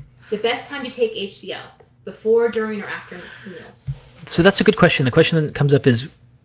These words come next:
Speaker 2: what's the best time to take H C L? Is it before, during, or after meals? And you can also say that with any, with pancreatic enzymes as well. So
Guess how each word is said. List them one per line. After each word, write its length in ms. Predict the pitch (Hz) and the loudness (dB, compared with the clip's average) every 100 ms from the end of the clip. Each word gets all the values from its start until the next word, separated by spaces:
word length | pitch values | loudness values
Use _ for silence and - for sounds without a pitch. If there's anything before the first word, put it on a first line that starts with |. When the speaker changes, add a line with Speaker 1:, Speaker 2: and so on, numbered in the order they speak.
| - | 2
Speaker 2:
what's 200 | 160 165 | 4 4
the 60 | 156 | 4
best 180 | 147 | 4
time 140 | - 147 | 4 2
to 40 | |
take 200 | 139 - | 0 -2
H 120 | 131 | -2
C 160 | - 139 | 2 2
L? 240 | 107 104 - | 2 -2 -6
Is 120 | 139 | -4
it 160 | 127 110 | -2 -2
before, 460 | 131 - 147 151 151 | -2 4 8 10 10
during, 260 | 147 143 | 8 6
or 100 | 135 | 6
after 260 | 127 131 135 | 4 2 0
meals? 240 | 131 127 | 2 2
And 220 | 120 110 120 | 0 -6 -6
you 100 | 147 | 0
can 100 | 165 | 4
also 160 | 165 143 | 4 6
say 160 | 160 | 8
that 100 | 139 | 8
with 140 | 127 143 | 6 4
any, 360 | 139 135 127 | 4 4 0
with 200 | - 120 - 104 | -2 -8 -6 -2
pancreatic 380 | 139 135 127 | 2 4 2
enzymes 340 | 131 120 120 113 | 2 0 0 -2
as 140 | 113 | -4
well. 300 | - 92 104 - - - - - - - | -4 -4 -8 -16 -20 -20 -20 -20 -18 -2
So 320 | - 160 | 6 8